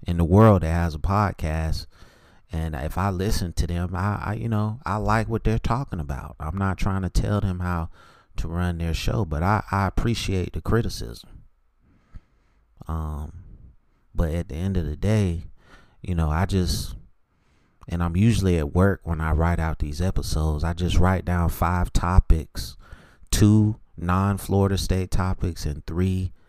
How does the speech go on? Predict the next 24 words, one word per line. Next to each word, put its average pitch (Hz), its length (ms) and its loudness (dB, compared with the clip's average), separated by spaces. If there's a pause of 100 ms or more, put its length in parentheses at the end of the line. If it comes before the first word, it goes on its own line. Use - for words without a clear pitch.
(280)
Florida, 92 520 2
usually 117 400 0
Florida 101 400 2
State 90 320 0
football 73 480 -2
topics. - 500 0
It 85 120 -2
has 95 280 2
to 80 80 -6
be 82 220 -2
something 82 640 -2 (640)
like 82 220 -2
the 82 80 -4
basketball 85 640 0
team 85 320 0
has 85 260 0
to - 80 -2
make, 80 260 -2
like, 76 220 -4
the - 80 -10
Sweet, - 320 8
Sweet - 560 2
sixteen 95 840 0
or 73 280 0